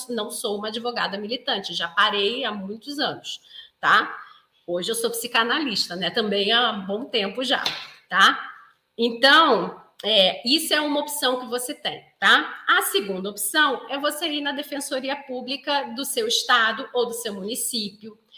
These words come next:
Lá você vai procurar a parte de direito civil, se for uma defensoria muito grande, então você vai pedir, você vai procurar a área de direito civil.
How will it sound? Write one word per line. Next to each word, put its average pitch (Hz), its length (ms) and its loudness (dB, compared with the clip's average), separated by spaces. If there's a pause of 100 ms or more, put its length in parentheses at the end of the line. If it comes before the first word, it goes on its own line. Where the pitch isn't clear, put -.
(380)
Lá 277 300 8
você 294 260 0
vai 262 180 2
procurar 214 920 2
a 202 80 2
parte 190 920 0
de 190 280 -4
direito 247 600 2
civil, 247 960 0 (140)
se - 160 -8
for 220 200 -2
uma 214 120 0
defensoria 202 500 -4
muito 190 260 -8
grande, 226 640 0
então 196 220 -8
você 208 180 -6
vai 202 160 -2
pedir, 202 240 -10 (160)
você 208 240 -8
vai 220 160 0
procurar 220 340 0
a 196 240 6
área 240 200 4
de 233 120 -4
direito 190 360 -6
civil. 233 540 -2